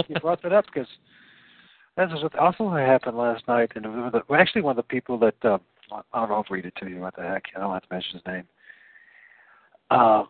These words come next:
<clears throat> but, uh, this is nothing that happens to a man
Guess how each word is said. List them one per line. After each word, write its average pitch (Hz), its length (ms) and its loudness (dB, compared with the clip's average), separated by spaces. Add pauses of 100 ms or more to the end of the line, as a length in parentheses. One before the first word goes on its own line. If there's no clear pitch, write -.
(120)
<clears throat> - 340 2 (320)
but, 135 260 2
uh, 110 260 2 (1400)
this 220 100 4
is 208 120 -6
nothing 226 240 8
that 165 120 2
happens 170 500 2
to 151 100 -4
a - 20 -8
man 160 640 2